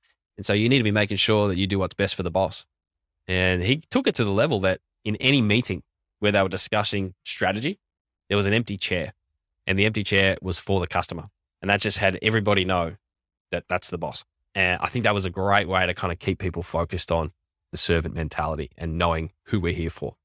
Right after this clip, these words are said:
So for me, it's like, how can we make our customers' lives easier and help them get what they want?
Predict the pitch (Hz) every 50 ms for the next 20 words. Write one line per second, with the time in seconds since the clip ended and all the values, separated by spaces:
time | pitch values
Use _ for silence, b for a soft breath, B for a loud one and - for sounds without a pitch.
0 | _ - - - 90 110 123 151 123 104 - - 92 90 - - - 110 123 -
1 | - 135 123 110 107 104 98 98 95 - - 98 87 - - 87 85 87 85 82
2 | 82 - - - 104 101 92 95 92 87 87 - _ _ _ _ _ _ _ _
3 | _ _ _ _ _ _ - 90 - - 101 98 - 92 85 95 87 71 76 80
4 | 80 73 80 71 62